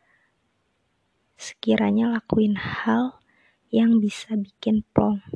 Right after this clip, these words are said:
yang bisa bikin tenang dan bisa bikin percaya kalau lo itu bisa ngejalanin fase ini. Misalnya lo bisa cerita atau curhat ke temen lo yang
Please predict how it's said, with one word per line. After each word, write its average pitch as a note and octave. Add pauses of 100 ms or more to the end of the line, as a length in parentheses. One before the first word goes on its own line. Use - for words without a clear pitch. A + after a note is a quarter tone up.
(140)
yang A3+
bisa G#3
bikin G#3+
tenang G#3+
dan G#3
bisa G#3
bikin G#3+
percaya G3+
kalau G#3+
lo G#3
itu G#3+
bisa -
ngejalanin G#3 (480)
fase -
ini. G#3 (1400)
Misalnya A3
lo G#3
bisa G3+
cerita -
atau G3
curhat -
ke -
temen A3
lo G3+ (1300)
yang G3+